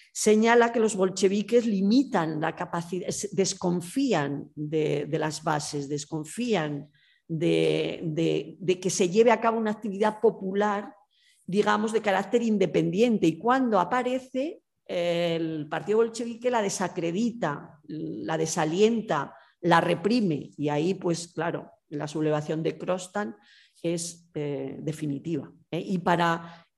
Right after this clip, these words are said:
ella y su compañero, que estaba también, eh, Alexander Bergman, en Rusia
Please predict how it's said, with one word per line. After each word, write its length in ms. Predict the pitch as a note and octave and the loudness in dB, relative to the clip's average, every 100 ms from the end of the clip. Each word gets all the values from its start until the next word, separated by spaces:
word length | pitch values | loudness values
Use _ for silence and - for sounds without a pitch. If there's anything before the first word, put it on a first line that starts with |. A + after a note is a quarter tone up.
| G#3 | 2
ella 220 | G#3 F#3+ | 4 2
y 60 | |
su 140 | E3+ F3 | 2 -2
compañero, 640 | E3 D#3 D#3+ E3+ F#3 B3 | -2 0 -2 -2 -4 -6
que 80 | E3+ | -8
estaba 280 | D3 E3+ D#3 | -6 -4 -4
también, 560 | D#3 D3+ E3 G#3 A#3+ - | -4 -4 -2 -4 -6 -6
eh, 80 | |
Alexander 960 | D#3 D#3+ D#3+ - D3+ D3+ - D#3 D3+ D3+ | -6 -8 -10 -8 -6 -6 -4 -2 0 -2
Bergman, 560 | D3+ E3+ - G3+ A#3 - _ - - | -4 -6 -4 -4 -4 -8 _ -20 -6
en 220 | E3 E3 | -2 -2
Rusia 600 | F3+ G3 - A3+ A#3 | -2 -2 0 0 0